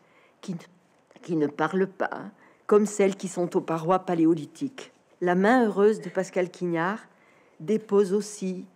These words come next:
sur les pages qu'elles enluminent les formes natales de ses dessins de l'aube, dont on peut voir une grande part dans le, l'album sur le ja-, geste de l'abandon, qui accompagnait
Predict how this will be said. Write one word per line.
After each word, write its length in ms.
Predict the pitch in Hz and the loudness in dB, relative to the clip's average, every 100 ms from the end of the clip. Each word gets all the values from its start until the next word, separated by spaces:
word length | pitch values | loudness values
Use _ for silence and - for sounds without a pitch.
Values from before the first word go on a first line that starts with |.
| _ | _
sur 260 | - - 185 | -12 -4 0
les 100 | 175 | 0
pages 540 | 175 143 143 156 - _ _ _ _ | -2 -6 -6 -6 -12 _ _ _ _
qu'elles 260 | - 170 156 | -2 0 2
enluminent 720 | 190 185 175 160 165 196 233 - _ _ _ _ _ - | 2 2 2 4 2 2 -2 -8 _ _ _ _ _ -2
les 140 | 175 | 0
formes 440 | 185 - 196 196 170 | 0 0 0 0 0
natales 760 | 170 190 190 170 151 151 175 - _ 151 | 0 -2 -2 -2 0 -2 -4 -10 _ -4
de 100 | 165 | -4
ses 200 | - 156 | 0 0
dessins 380 | 160 160 175 175 | 0 -2 -4 0
de 120 | 160 | 0
l'aube, 360 | 156 135 131 147 - _ _ _ _ _ _ _ _ _ - _ _ _ | 2 0 -4 -14 -20 _ _ _ _ _ _ _ _ _ -20 _ _ _
dont 140 | - 143 | -6 -2
on 100 | 170 | -2
peut 140 | 170 185 | -2 -2
voir 260 | 175 196 | 0 0
une 140 | 170 165 | 0 -2
grande 300 | 147 165 160 | -2 -2 -2
part 320 | 165 180 190 | -2 -2 -2
dans 240 | 160 151 | -6 -4
le, 360 | 147 143 131 127 - | -4 -4 -4 -4 -6
l'album 460 | 156 165 170 175 180 | -2 -2 0 0 -2
sur 180 | - | -4
le 100 | 160 | -4
ja-, 200 | 151 156 151 - | -2 -4 -4 -10
geste 400 | 156 160 160 156 | -6 -4 -4 -10
de 140 | 143 | -6
l'abandon, 520 | 151 135 131 143 139 120 _ _ _ _ _ _ _ | -4 -4 -4 -6 -8 -12 _ _ _ _ _ _ _
qui 100 | - | -2
accompagnait 640 | 165 165 170 165 156 175 | -2 0 0 0 2 0